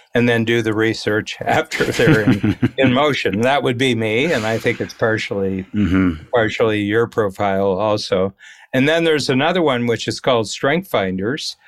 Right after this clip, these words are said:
Speaker 1: and Strength Finders tells you what you'll take action on. So I'm someone who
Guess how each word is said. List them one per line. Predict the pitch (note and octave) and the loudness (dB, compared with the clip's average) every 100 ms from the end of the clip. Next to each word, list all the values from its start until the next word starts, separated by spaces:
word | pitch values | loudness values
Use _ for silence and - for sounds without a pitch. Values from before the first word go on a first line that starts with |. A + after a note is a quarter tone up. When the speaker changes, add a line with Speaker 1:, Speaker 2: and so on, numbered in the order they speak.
| - - - | -20 -16 -4
Speaker 1:
and | G#2+ G#2+ G#2 | 0 0 0
Strength | G#2 - C#3 C3 | -2 0 0 0
Finders | C#3+ B2 A#2 A2+ G#2+ G2+ - - - - - | 0 2 2 0 0 -4 -8 -12 -20 -20 -6
tells | - C#3+ C3 - | 0 2 2 2
you | B2+ | 0
what | A2+ C#3+ D3 | 2 0 2
you'll | C3+ C3 | 2 2
take | B2 A2+ G2+ | 2 -2 2
action | A#2 A2 - A2 G#2 | 0 0 -2 -4 -2
on. | A#2+ B2+ G2 E2 G2 _ - - - - | 0 0 -2 -6 -12 _ -20 -20 -20 -12
So | - A#2 G#2+ G2+ G2+ - | 0 2 4 4 2 0
I'm | B2+ C#3+ D3+ B2 | 0 2 0 -2
someone | - - C3+ B2+ A#2+ A2 | -4 0 2 2 0 -2
who | G#2 A#2 G#2+ G#2 | -2 -2 -2 -4